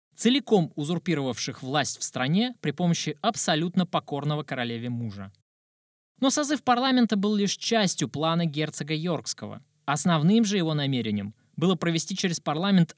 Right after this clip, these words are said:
акт о престолонаследии, по аналогии с тем, как в свое время Генрих четвертый узаконил власть дома Ланкастеров. Прямых доказательств у нас нет,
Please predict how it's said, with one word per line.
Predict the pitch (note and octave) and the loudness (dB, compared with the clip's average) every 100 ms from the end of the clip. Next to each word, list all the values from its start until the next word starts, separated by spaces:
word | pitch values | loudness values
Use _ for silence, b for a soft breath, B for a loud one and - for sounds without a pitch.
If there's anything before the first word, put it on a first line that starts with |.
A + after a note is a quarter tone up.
| - | -4
акт | F#3+ - - | -2 -2 -6
о | C#3+ | -4
престолонаследии, | - F3+ - F#3+ F#3+ G3+ G3 A#3 G3 A#2+ G#2+ G2+ _ _ _ | -2 -2 0 0 2 2 0 0 0 0 -4 -6 _ _ _
по | D3+ | 0
аналогии | E3 E3+ E3 D3+ | 4 4 2 0
с | - | -2
тем, | - A3 A3+ | 0 2 2
как | A3 - | 0 -2
в | |
свое | - F3+ E3 | -2 0 0
время | F#3 F3 | 2 2
Генрих | D#3 C#3 F#3+ E3+ C#3+ | 0 0 0 2 0
четвертый | - C#3 - D#3 C3 - A3+ - b b | -6 -10 -4 -4 -4 -4 -6 -8 b b
узаконил | F3+ F#3+ G#3 C#4 B3 | -2 -2 0 2 2
власть | F3 A3 G#3 | 4 4 4
дома | F3+ G#3+ | 4 4
Ланкастеров. | F#3+ D#3 D#3 C3 - - - _ _ _ _ _ - | 4 2 2 -2 -4 -10 -14 _ _ _ _ _ -2
Прямых | A#3+ C#4+ G3+ | 0 2 2
доказательств | F#3+ G3 G#3 C4+ G3+ - - | 2 0 0 0 0 -2 0
у | |
нас | F3 F#3+ - | 0 2 4
нет, | G#3+ C3 | 4 2